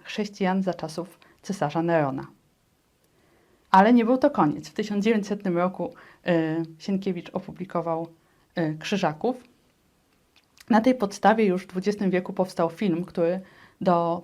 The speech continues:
pewnego czasu miał jedną z największych w Polsce widowni. Po prostu wszyscy musieli ten film obejrzeć. Szkoły, zakłady pracy, dlatego, mm,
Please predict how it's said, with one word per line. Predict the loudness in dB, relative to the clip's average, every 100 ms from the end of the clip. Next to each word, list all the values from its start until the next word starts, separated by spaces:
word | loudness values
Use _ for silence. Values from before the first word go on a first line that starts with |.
| -2
pewnego | -2 0 -2 -2
czasu | 0 0 -2 -4 -4 -12 _ _ -2
miał | 2 4 2 0 -4 _ _ -2
jedną | 2 4 4 2 4
z |
największych | 2 4 2 2 -2 -8
w | -2
Polsce | 0 0 -2 -6
widowni. | 2 4 4 2 -4 -8 -14 _ _ _
Po | -4
prostu | 2 2 2 0 0 0 -4 _ _ _
wszyscy | -4 -4 -2 -6 -6 -8 -6
musieli | -4 -2 -4 -4
ten | -4
film | -2 -2
obejrzeć. | 0 0 -2 -8 -16 -20
Szkoły, | -4 4 6 6 4 0 -8 -20 _ -2
zakłady | 0 4 2 2
pracy, | 0 -2 -2 -2 -4 -2
dlatego, | -2 0 2 2 2 -2 _ _ -2
mm, | 0